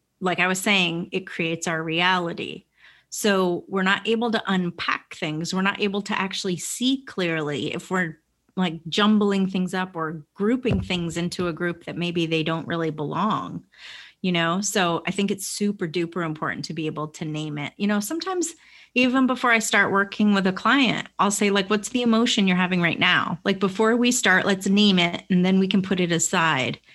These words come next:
Because just naming what's coming up, you know, or, like, first thing in the morning,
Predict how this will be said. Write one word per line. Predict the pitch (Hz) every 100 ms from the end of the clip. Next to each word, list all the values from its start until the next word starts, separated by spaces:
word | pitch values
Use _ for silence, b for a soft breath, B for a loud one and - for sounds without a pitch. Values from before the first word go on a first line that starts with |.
| b
Because | - 214 220 190
just | 254 254 - - 220
naming | 202 226 254 277 226
what's | 180 -
coming | - 208 196 185 -
up, | 254 175 - _ B B B B
you | 226
know, | 254
or, | 226 226
like, | 214 208 -
first | 247 254 -
thing | 247
in | 233
the | 214
morning, | 196 202 214 180 -